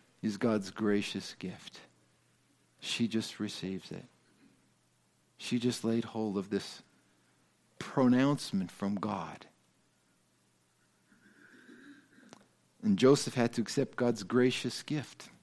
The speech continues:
as well. He had, he had absolute faith in God to do the impossible, and he acted upon it. He took Mary as his, as his wife.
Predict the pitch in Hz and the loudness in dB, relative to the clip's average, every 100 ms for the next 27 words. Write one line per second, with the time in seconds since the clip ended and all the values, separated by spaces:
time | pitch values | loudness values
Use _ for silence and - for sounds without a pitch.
0 | _ - 113 110 - 139 135 107 _ _ | _ -4 -2 -2 -2 -4 -4 -10 _ _
1 | _ _ _ _ _ _ _ - - _ | _ _ _ _ _ _ _ -20 -20 _
2 | - 165 160 156 151 156 151 - - - | 6 10 12 10 10 10 10 4 -4 8
3 | 185 196 - 190 190 196 - - - - | 12 12 12 10 12 12 10 -4 -14 8
4 | 185 185 208 - - - - _ _ _ | 12 12 12 2 -16 -20 -20 _ _ _
5 | _ - 160 143 165 175 196 196 156 131 | _ 6 8 12 12 12 12 12 4 6
6 | 190 190 175 165 - - 202 196 233 208 | 8 8 6 4 8 12 12 12 8 8
7 | 233 240 - - - - _ 190 196 190 | 10 8 4 -16 -20 -20 _ 12 12 12
8 | - 196 214 220 - 165 139 - 139 131 | 10 12 12 12 10 10 10 6 4 6
9 | 123 - - - - _ _ _ _ _ | 6 2 -8 -20 -20 _ _ _ _ _
10 | _ _ _ _ _ _ - 185 - 214 | _ _ _ _ _ _ 2 4 8 8
11 | 196 208 202 196 190 175 185 165 156 - | 10 12 12 12 12 10 4 0 -4 -10
12 | - _ - 160 170 156 180 196 185 - | -20 _ 4 8 8 10 12 12 12 8
13 | - - | -4 -18